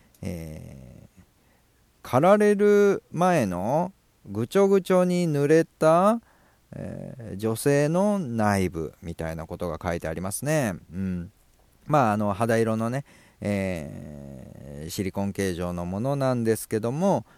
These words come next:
えー、中にね、まあ、イボイボとかね、えー、複雑に絡み合うほにゃららホールを裏返せば、あ、裏返しても使えるんだ。へー。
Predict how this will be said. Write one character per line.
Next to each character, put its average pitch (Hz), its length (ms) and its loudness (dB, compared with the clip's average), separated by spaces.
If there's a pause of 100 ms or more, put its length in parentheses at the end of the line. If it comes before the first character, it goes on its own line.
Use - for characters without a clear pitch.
(160)
え 85 160 -8
ー、 - 20 -8
中 90 360 -4
に 80 320 -12
ね、 135 260 -6
ま 80 180 -10
あ、 82 40 -10
イ 85 160 -6
ボ 87 160 0
イ 87 80 -2
ボ 85 340 -6 (220)
と - 80 -12
か - 100 -14
ね、 117 160 -8 (500)
え 80 520 -10
ー、 - 40 -20
複 196 440 -2
雑 190 420 2
に 175 220 -2
絡 156 400 4
み 180 280 -2
合 160 220 4
う 127 400 4 (840)
ほ 123 260 -4
に 151 100 2
ゃ 185 120 4
ら 180 160 8
ら 165 420 6
ホ 139 380 6
ー 113 40 2
ル 104 200 4
を 151 240 4 (180)
裏 147 320 6
返 147 360 4
せ 95 180 0
ば、 104 180 2
あ、 98 120 -6
裏 95 280 2
返 214 220 4
し - 60 -6
て 143 80 0
も 113 160 0
使 107 220 0
え 107 60 4
る 101 140 -4
ん 87 60 -6
だ。 76 220 -6 (800)
へ 120 1000 -2
ー。 - 120 -20